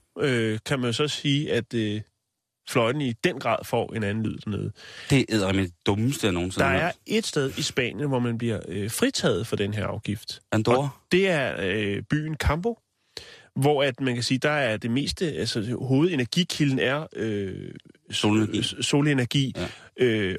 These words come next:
Speaker 1: og det er noget, der er besluttet, øh, i, hvad skal man sige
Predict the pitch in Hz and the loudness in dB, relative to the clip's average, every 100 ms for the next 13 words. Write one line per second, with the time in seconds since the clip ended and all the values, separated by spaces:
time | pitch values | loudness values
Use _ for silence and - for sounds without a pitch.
0 | - 135 127 165 156 147 151 131 117 135 | 0 0 2 2 4 2 0 -2 0 2
1 | 135 151 71 104 101 90 - - _ - | 2 2 0 0 -2 -6 -12 -18 _ -20
2 | - 107 - 120 110 117 110 | -10 -8 -2 0 2 2 2